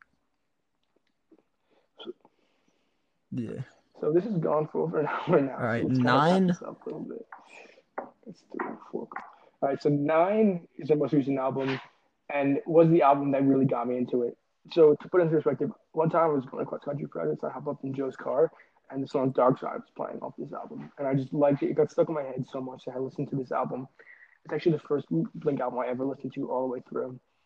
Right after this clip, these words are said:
Speaker 2: and it got me into not only just Blink, but, like, the entire genre of, um, pop punk and rock. Like, I listened to whatever random tracks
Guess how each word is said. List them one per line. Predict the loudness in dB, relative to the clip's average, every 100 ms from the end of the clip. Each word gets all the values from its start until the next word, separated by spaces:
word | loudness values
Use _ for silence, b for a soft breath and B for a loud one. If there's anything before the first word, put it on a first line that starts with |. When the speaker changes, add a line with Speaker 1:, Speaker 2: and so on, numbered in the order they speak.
| _ _ _ _ -8
Speaker 2:
and | -8 -6 -8 -8 -6
it | -8
got | -8 -10
me | -12
into | -10 -10 -10 -12 _ _ -12 -12 _
not | -4 0
only | 2 0
just | -4 -8 -10 -20 _ _ _ _ _ _ _ _ _ _ _ _
Blink, | -4 -2 -4 -8 _ _ -16
but, | -8 -2
like, | 0 -2 -4 _ _ _
the | -4 0
entire | 0 -2 -2 0 0 -4 -10 _ _
genre | -8 -4 -4 -4
of, | -4
um, | -6 -6 -6
pop | -8 -6
punk | -6
and | -4 -4
rock. | -4 -6 -8 -14 _ _
Like, | 0
I | 0
listened | -2 -4
to |
whatever | -4 -4 -2 -2
random | -2 -4 -8 -10
tracks | -6 -6 -6